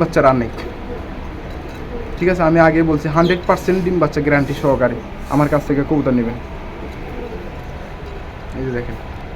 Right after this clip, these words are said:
মাশাআল্লাহ, অনেক সুন্দর এই পেয়ারটা। এই পেয়ারটার দাম দুই হাজার টাকা, আলোচনা সাপেক্ষে অবশ্যই কিছু কম রাখার চেষ্টা করবো আমি। আর দর্শক, আপনারা জানেন, আমি থরে রেখে ভিডিও করি, এই কারণে হয়তো মনে করেন আমার কবুতরগুলো দেখতে ভালো দেখা যায় না, কিন্তু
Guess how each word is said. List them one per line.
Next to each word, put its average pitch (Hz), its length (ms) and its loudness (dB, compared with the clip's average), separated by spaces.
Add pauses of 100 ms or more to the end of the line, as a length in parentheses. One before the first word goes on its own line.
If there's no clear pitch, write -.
(160)
মাশাআল্লাহ, 131 400 0
অনেক 143 180 -2
সুন্দর 135 260 2
এই 123 100 -4
পেয়ারটা। 117 300 -6 (1080)
এই 147 80 2
পেয়ারটার 170 280 2
দাম 185 160 6
দুই 170 120 8
হাজার 190 200 4
টাকা, 202 200 4
আলোচনা 175 300 2
সাপেক্ষে 160 300 0
অবশ্যই 160 240 -2
কিছু 175 180 -2
কম 160 140 2
রাখার 143 240 0
চেষ্টা 139 220 -2
করবো 123 220 2
আমি। 110 120 -4 (1200)
আর 139 120 -2
দর্শক, 156 240 0
আপনারা 160 200 4
জানেন, 160 200 8
আমি 160 160 4
থরে 180 260 6
রেখে 190 160 6 (120)
ভিডিও 190 260 8
করি, 185 140 4 (1080)
এই 175 80 0
কারণে 165 240 6
হয়তো 156 260 2
মনে 175 160 6
করেন 170 180 6
আমার 165 160 6
কবুতরগুলো 170 460 4
দেখতে 151 240 -2
ভালো 151 180 6
দেখা 147 200 2
যায় 135 140 4
না, 135 60 0 (100)
কিন্তু 143 220 0